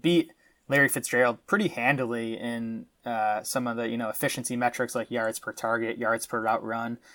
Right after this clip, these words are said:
And as far as targets go, they were, they were pretty close. Um, in Kirk's twelve games last year, he saw nineteen percent of the Cardinals' targets. Fitz was at twenty-one point eight. I could see those numbers flipping this year. I would not be surprised at all if Kirk leads this team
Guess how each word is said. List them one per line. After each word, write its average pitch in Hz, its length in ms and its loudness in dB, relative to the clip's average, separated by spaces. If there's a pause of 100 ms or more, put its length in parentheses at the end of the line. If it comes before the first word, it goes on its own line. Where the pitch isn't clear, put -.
(140)
And 135 80 -4
as 139 80 -2
far 214 140 10
as - 80 6
targets 165 380 4
go, 117 180 0
they 123 140 2
were, 120 160 0
they 131 100 -2
were 117 80 0
pretty 185 240 2
close. 131 500 2
Um, 117 280 -4
in 147 220 -4
Kirk's - 480 -4 (340)
twelve 135 400 4
games 127 340 -4
last 113 300 -8
year, 120 80 -6
he 127 120 -4
saw 185 220 6
nineteen 135 560 -4
percent 113 440 -6 (360)
of 120 140 -4
the 120 60 -6
Cardinals' 117 340 -2
targets. 117 420 -2
Fitz 139 240 -2
was 127 140 -2
at 120 200 -4
twenty-one 127 480 -4
point 120 280 -6
eight. 120 260 -2 (240)
I 160 80 8
could 202 120 2
see 220 100 6
those 165 160 8
numbers 135 260 -4
flipping 131 320 -2
this 110 180 -10
year. 117 120 -2
I 120 80 4
would 131 120 2
not 127 180 4
be 120 80 -6
surprised 120 340 -2
at 110 80 -4
all 117 160 2
if - 100 -6
Kirk 117 300 -8
leads 120 260 -4
this 107 180 -6
team 113 360 -8